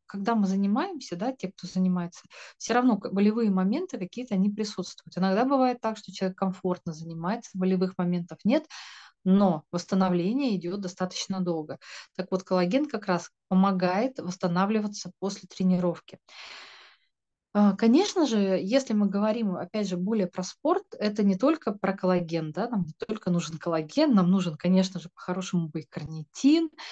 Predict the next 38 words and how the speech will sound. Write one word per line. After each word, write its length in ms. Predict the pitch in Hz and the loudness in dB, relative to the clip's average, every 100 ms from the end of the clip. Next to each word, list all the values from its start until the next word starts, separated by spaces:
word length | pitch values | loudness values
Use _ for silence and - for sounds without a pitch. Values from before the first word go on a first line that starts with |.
| - - | -16 -2
нам 160 | 180 175 | 2 4
нужны 340 | 175 175 170 | 4 2 -2
и 20 | 160 | -4
Б 120 | 180 | -8
Ц 240 | - - 180 | -8 -4 0
А, 200 | 240 254 | 4 4
нужно 280 | 185 170 170 | 2 0 -6
и 20 | |
всё, 380 | - 277 320 - - | -2 0 0 -2 -2
но, 360 | 185 185 156 - _ _ _ _ - - - - _ | 2 4 2 -2 _ _ _ _ -20 -20 -20 -20 _
а, 260 | 170 165 180 | -6 -6 -6
как 180 | 208 208 | -6 -4
мы 100 | 170 | -2
знаем, 420 | 170 247 277 - | 0 2 0 -4
э, 200 | 180 170 156 | -6 -8 -4
белок, 440 | 180 170 254 262 | -2 0 0 0
он 80 | 170 | 0
есть 220 | 185 196 | 2 0
белок, 300 | 175 165 160 - | 0 -2 -4 -4
у 40 | |
нас 160 | 160 190 - | -6 -6 -8
всё-таки 460 | - 185 - - 170 | -16 -16 -18 -8 -8
это 180 | - | -6
наша 360 | 165 175 - 165 | -4 -2 -4 -8
основа, 500 | 160 - 170 165 196 - | -10 -8 -6 -6 -8 -6
как 240 | 185 - | -10 -8
вы 100 | 180 | -6
видите, 480 | 175 175 170 - 180 - - - - - | -4 -2 -6 -10 -14 -14 -18 -18 -18 -4
и, 480 | 185 196 196 190 - | 0 2 2 2 2
э, 20 | 185 180 180 170 160 - 202 185 - _ _ _ _ - | 0 2 0 -2 -6 -12 -18 -20 -20 _ _ _ _ -4
а 80 | 175 | 0
нам 420 | 180 214 220 202 | 2 2 2 -2
необходим 640 | 190 185 185 180 170 233 226 | 0 0 0 -4 -2 -4 -2
именно 380 | 185 190 180 165 | -2 0 0 -2
вот 180 | 175 190 | -6 -10
этот 240 | 190 180 180 | -10 -10 -8
вот, 140 | 175 _ 175 | -8 _ -4
э, 360 | 175 175 175 | -2 -2 -4